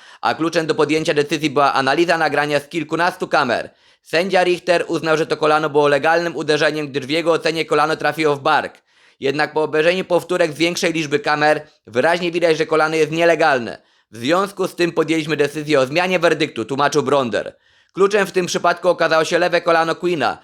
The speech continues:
które w momencie zadawania pierwszego uderzenia przez Alberta Odzimkowskiego stykało się z matą. Zgodnie z przepi-, przepisami Unf-, Un-, Unfitted Rules of M M A oraz zasadami K S W,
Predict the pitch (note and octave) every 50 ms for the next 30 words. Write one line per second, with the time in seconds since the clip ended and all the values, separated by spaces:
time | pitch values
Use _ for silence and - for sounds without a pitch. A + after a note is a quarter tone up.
0 | - - _ _ _ - E3 D#3 D#3 D3+ D#3 D#3 E3 E3+ E3 E3+ D3 D3+ D3 D3+
1 | D3 D#3 D#3+ D3+ D3+ E3 D3+ - - E3+ D#3 E3+ E3+ D3+ D3+ D3+ D#3+ D#3+ D#3+ C#3+
2 | - E3 C#3+ C#3 - D3 D3 C3 E3 E3+ E3 - D#3+ D3 C#3 D3 D#3+ D#3 C#3+ D3+
3 | C3+ - - F3 E3+ D#3 D#3+ D#3 - - D3+ - D#3 D#3 D3+ D3 D#3+ D3+ C3+ C#3+
4 | D3+ D3 C3 - A2 F2 - - _ _ _ _ _ _ - A#2+ A2+ B2 E3 F3+
5 | F3 E3 F3+ E3+ - - F3 - D#3+ D#3 D3 F3 D#3+ - - - - E3+ - D#3
6 | - - E3+ D#3 C#3 A#2+ G2+ - _ _ _ _ _ _ _ _ _ - A#2 C#3
7 | C3 B2+ - - _ - C3 D#3 D#3+ - - - - - D3+ D3+ D3 C#3+ - F3
8 | F3+ F#3+ F#3 - F#3+ F3+ E3+ E3+ D3+ F3 F#3 F#3+ F3+ - - - - C#3 C3+ -
9 | D#3 E3+ E3+ E3 E3 E3+ F3 F3+ F#3+ F#3 F3+ - _ _ _ - C#3 C#3 C#3+ C3+
10 | D3 D3+ D3 F3 D3+ D3+ E3 E3 E3 D#3+ D#3+ D3 C3+ - _ _ _ _ _ _
11 | _ _ _ _ - F#3+ F3 F3+ F#3 F3+ D#3 D3+ C#3+ D#3+ E3+ F3 F3+ E3+